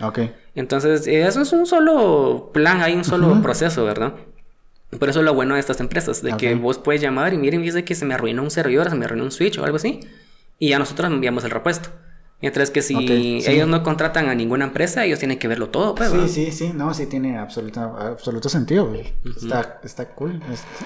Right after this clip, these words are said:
Speaker 1: tema de globalización también,
Speaker 2: Ajá.
Speaker 1: ¿no? Está, está genial el hecho de que vos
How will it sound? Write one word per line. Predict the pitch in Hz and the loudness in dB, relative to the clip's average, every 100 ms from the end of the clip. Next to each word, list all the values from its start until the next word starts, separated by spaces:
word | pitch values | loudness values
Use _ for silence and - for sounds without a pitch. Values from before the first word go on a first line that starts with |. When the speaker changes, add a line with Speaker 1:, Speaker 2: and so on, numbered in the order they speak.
| - | -2
Speaker 1:
tema | 147 139 165 | 2 4 4
de | 139 | 2
globalización | 127 117 117 110 107 123 147 | 2 2 0 -2 -2 0 2
también, | 135 131 156 | 2 4 4
Speaker 2:
Ajá. | 151 120 147 | 4 4 4
Speaker 1:
¿no? | 156 | 4
Está, | 147 151 127 127 | 2 0 -2 -2
está | 117 127 | -2 -2
genial | 135 139 127 151 | -2 0 2 2
el | 127 | 2
hecho | 120 147 | 0 -2
de | 131 | -2
que | - | -2
vos | 113 113 | -4 -6